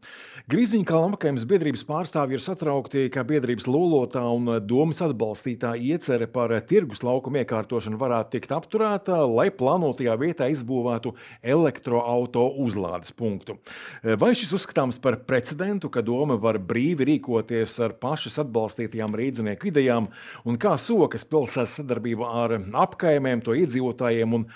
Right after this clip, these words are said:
apkaimju biedrībām? Par to runāsim šajā raidījumā. Šodien studijā Rīgas domas apkaimju iedzīvotāju centra apkaimju attīstības un sabiedrības integrācijas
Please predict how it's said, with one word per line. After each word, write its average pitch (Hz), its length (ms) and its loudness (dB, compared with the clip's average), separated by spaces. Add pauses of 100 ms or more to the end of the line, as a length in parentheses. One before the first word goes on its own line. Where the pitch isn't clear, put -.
(180)
apkaimju 120 720 2 (160)
biedrībām? 170 640 2 (240)
Par 170 160 -2
to 156 160 6
runāsim 117 400 0
šajā 117 380 0
raidījumā. 104 480 2 (500)
Šodien 233 160 4
studijā 165 320 4
Rīgas 117 460 2
domas 170 340 4
apkaimju 170 560 2
iedzīvotāju 113 480 0
centra 135 400 0
apkaimju 127 420 2
attīstības 117 600 -4
un 113 80 -2
sabiedrības 117 500 -2
integrācijas 117 480 0